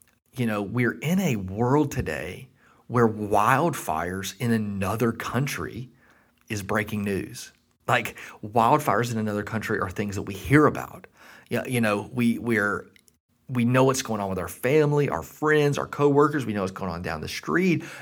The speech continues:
in the other state, in the White House, in the Senate, in the other countries around the world,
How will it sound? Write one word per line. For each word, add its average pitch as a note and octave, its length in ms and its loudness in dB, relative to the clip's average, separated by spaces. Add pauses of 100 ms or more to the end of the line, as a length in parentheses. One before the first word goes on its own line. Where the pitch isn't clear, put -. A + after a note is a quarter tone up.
in G2+ 100 -8
the F2 160 -10
other F2+ 300 -4
state, D#3 580 4
in G2 280 -12
the C#2 100 -6
White C#3+ 400 2
House, D3 480 0
in E2+ 260 -6
the E2 160 -8
Senate, E3 600 0
in E2+ 340 -10
the - 180 -8
other F#2 240 -4
countries F3 800 0
around C#2 400 -6
the C#2 80 -10
world, E3 680 6